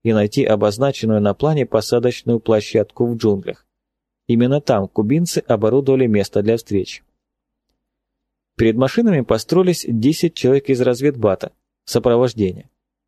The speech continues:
Возглавлял их лейтенант с позывным "Сова". Их задачей было высадиться первыми и занять круговую оборону у вертолетов. Разведать место предварительно не было возможности.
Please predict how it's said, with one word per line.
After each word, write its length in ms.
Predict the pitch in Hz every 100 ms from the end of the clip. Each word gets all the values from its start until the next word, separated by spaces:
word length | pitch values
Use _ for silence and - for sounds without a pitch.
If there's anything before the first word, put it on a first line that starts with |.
| _ _ _ _
Возглавлял 560 | 104 104 113 123 196 190
их 180 | - -
лейтенант 480 | 117 113 123 170 180
с 100 | -
позывным 480 | 113 104 107 110 104
"Сова". 380 | - 104 - - _ _ _ _ _ _ _ _
Их 160 | - 233
задачей 400 | 143 143 208 147
было 240 | 123 117
высадиться 560 | 123 170 - 113 107 110
первыми 400 | - 127 131 123
и 140 | -
занять 320 | 110 127 180 -
круговую 580 | 113 104 117 160 180 110
оборону 420 | 107 113 110 110
у 40 |
вертолетов. 720 | 110 113 - 113 95 - - _ _ _ _ _ _ _
Разведать 500 | - 113 117 117 107
место 320 | 117 117 - 107
предварительно 560 | 110 110 143 156 113
не 160 | 113 117
было 240 | 110 110
возможности. 800 | 120 123 123 104 98 - - 95